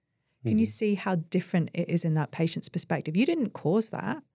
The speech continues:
Speaker 1: infection. The infection was already there. That's why the tooth needed to come out, right?
Speaker 2: Yeah.
Speaker 1: But as you said, Mike, you can control the narrative, you can control the patient's perspective, the, of the events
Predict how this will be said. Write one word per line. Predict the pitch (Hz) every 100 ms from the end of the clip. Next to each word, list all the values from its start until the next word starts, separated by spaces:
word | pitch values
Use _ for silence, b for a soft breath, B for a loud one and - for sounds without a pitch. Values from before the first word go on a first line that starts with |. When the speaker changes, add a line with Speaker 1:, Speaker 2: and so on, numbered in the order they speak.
| _ _ _ _
Speaker 1:
infection. | 175 - - - 170 226
The | 185
infection | 165 208 - 190
was | 170
already | 170 139
there. | 143 208
That's | - -
why | 156
the | -
tooth | - 165 165
needed | 165 -
to | 143
come | 156 151
out, | 160 -
right? | 147 226 285 B B B
Speaker 2:
Yeah. | B B _ _ _
Speaker 1:
But | 190 156 185 - _ _
as | 180 180
you |
said, | 175 185 180
Mike, | 156 147 -
you | 175
can | 185
control | 175 170 - 165 156
the | 156
narrative, | 151 156 165 156 151
you | 165
can | 185
control | 170 175 - 165
the | 160
patient's | - 165 - -
perspective, | - 160 - - 160 165
the, | - 151
of | 147
the | 151
events | 143 143 147 143 - -